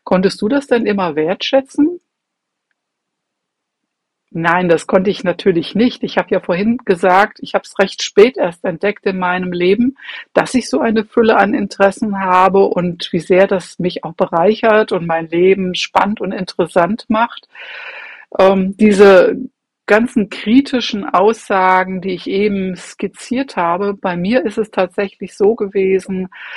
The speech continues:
dass ich aufgrund, ähm, meiner schwierigen Biografie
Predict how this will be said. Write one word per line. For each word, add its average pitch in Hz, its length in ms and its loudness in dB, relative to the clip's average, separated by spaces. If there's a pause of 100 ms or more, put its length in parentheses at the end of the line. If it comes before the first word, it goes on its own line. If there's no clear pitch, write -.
(160)
dass 185 300 0
ich - 440 -6
aufgrund, 196 920 -2
ähm, 170 560 -2 (320)
meiner 175 260 4
schwierigen 202 840 0 (340)
Biografie 208 1120 2